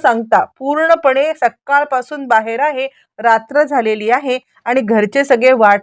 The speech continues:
पाहत असतील. मी तुम्हाला घेऊन घरी चाललोय." सायली म्हणते, "नाही सर, मी तुमच्यासोबत नाही येऊ शकत." यावरती अर्जुन म्हणतो, "का? आता काय झालंय?" यावरती सायली सांगते, "सर, घरचे माझे मला एक, तुमचे घरचे,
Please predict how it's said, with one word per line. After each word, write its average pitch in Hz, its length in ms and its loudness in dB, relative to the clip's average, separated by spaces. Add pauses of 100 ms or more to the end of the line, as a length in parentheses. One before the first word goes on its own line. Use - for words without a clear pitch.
पाहत 202 280 -4
असतील. 262 380 -6 (280)
मी 294 200 -4
तुम्हाला 254 400 4
घेऊन 208 420 -2
घरी 254 260 2
चाललोय." 185 420 0 (380)
सायली 277 280 2
म्हणते, 349 300 -4
"नाही 277 320 -2
सर, 262 200 0 (300)
मी 370 80 -12
तुमच्यासोबत 370 640 -2
नाही 302 360 -2
येऊ 294 200 -2
शकत." 233 360 -2 (280)
यावरती 247 580 0
अर्जुन 214 420 -4
म्हणतो, 302 280 0
"का? 320 240 4 (120)
आता 254 240 0
काय 359 220 0
झालंय?" 269 320 -2 (340)
यावरती 208 500 0
सायली 190 360 0
सांगते, 254 360 2
"सर, 208 260 4
घरचे 226 380 2
माझे 262 340 2
मला 247 220 4
एक, 226 200 -6
तुमचे 254 400 -8
घरचे, 254 360 -2